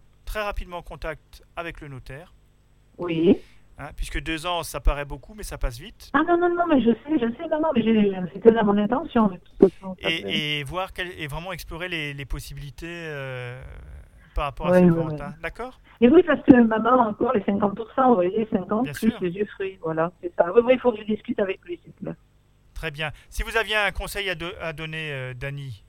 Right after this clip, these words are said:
Speaker 1: à nos auditeurs ?
Speaker 2: Oh mon Dieu, le plus grand conseil, c'est réfléchissez bien avant de faire quoi que ce soit.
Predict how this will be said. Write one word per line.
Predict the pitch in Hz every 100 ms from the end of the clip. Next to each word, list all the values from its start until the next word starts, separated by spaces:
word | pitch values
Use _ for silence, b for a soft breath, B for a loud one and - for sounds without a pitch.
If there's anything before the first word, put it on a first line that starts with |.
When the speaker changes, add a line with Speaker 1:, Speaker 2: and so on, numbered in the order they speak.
| -
Speaker 1:
à |
nos | 139 131
auditeurs ? | 135 127 123 127 117 - _ _ _ _ -
Speaker 2:
Oh | 302
mon | 302 285
Dieu, | 240 269 277 269 247
le | 240 233 240 - _ -
plus | 262
grand | 247 254 247
conseil, | 220 220 - 220 226 -
c'est | 214 190 185
réfléchissez | 202 220 208 208 208 - 190 202
bien | 180 180 180 180
avant | 175 165 185 190
de | 175 -
faire | 175 _
quoi | 165
que | 165 - 160
ce | -
soit. | 160